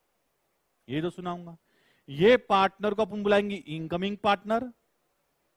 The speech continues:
या इसी का एक और नाम क्या पड़ेगा, न्यू partner। ध्यान समझना।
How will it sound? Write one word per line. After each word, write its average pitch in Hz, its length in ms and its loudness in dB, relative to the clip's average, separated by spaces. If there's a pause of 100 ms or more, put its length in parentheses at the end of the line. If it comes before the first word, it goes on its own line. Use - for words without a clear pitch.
(920)
या 185 300 4
इसी 190 300 0
का 214 160 4
एक 185 240 4
और 208 120 -2
नाम 202 140 0
क्या 196 100 -4
पड़ेगा, 202 300 -4
न्यू 175 300 -6
partner। 117 440 -6 (100)
ध्यान 156 200 -4
समझना। 160 420 -14